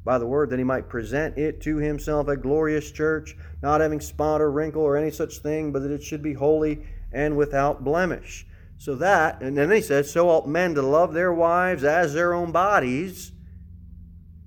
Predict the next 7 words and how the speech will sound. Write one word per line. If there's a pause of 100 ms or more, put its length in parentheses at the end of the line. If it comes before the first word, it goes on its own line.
(1040)
He
that
loveth
his
wife
loveth
himself."